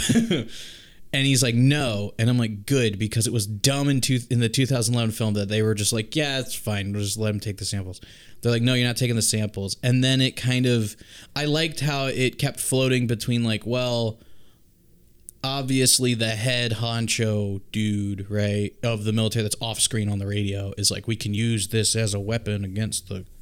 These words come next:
commies," or whatever. And then the scientist guy's like, "Yeah, sure, he can do whatever he wants with it. I just wanna research it." Whereas the other Air Force guy, the main Air Force character guy, is like, "I need to keep these people safe. We need to destroy this thing at any cost."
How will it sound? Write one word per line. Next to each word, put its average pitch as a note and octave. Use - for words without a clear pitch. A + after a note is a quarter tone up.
commies," G#2+
or F#2+
whatever. F#2+
And A#2+
then A2+
the A2+
scientist C#3
guy's B2
like, A2+
"Yeah, D#3+
sure, C#3
he C#3+
can D3
do D3
whatever C3+
he A#2+
wants A2
with G#2
it. -
I G#2+
just G#2
wanna G#2
research G#2+
it." G2+
Whereas A2+
the A2
other C3
Air A#2+
Force A2
guy, G#2
the G2+
main G#2+
Air G2+
Force G2
character G2+
guy, G2
is A2
like, A2
"I A2+
need A#2
to G2+
keep G#2+
these G#2+
people G2
safe. G#2
We A2+
need G#2
to F#2+
destroy F#2+
this G2
thing G2
at F#2+
any F#2
cost." -